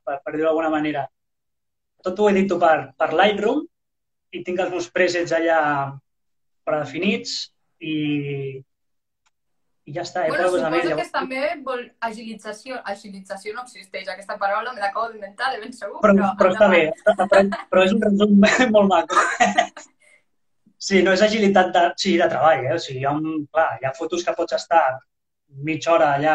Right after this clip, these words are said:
Speaker 1: editant-la i que, que te sangran los ojos, i hi ha fotos que en dos minuts dius, "Ja està", perquè és que no s'ha de retocar res més. Llavors, els presets aquests, el que tinc és posar una mica de contrast, una mica de,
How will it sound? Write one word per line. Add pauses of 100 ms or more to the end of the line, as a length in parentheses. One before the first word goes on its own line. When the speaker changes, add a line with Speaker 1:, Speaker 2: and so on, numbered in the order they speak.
(120)
Speaker 1:
editant-la
i
que,
que
te
sangran
los
ojos, (560)
i
hi
ha
fotos
que
en
dos
minuts
dius,
"Ja
està", (140)
perquè
és
que
no
s'ha
de
retocar
res
més. (400)
Llavors,
els
presets
aquests,
el
que
tinc
és (540)
posar
una
mica
de
contrast,
una
mica
de,